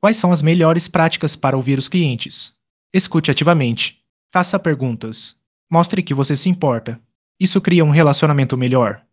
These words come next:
Como posso usar as redes sociais para melhorar o atendimento? Responda rapidamente às mensagens. Poste conteúdos úteis.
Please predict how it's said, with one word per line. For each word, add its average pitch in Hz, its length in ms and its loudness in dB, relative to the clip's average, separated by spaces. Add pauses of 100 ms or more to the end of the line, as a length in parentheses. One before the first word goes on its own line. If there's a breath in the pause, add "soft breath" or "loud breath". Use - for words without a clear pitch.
(260)
Como 269 160 -4
posso 220 240 -2
usar 165 220 2
as 160 100 -4
redes 131 280 -2
sociais 156 480 -2
para 170 200 -2
melhorar 175 380 0
o 165 40 0
atendimento? 139 680 -4 (320)
Responda 185 400 -2
rapidamente 160 640 -4
às 160 140 -4
mensagens. 120 800 -6 (320)
Poste 196 240 0
conteúdos 180 520 0
úteis. 113 520 -6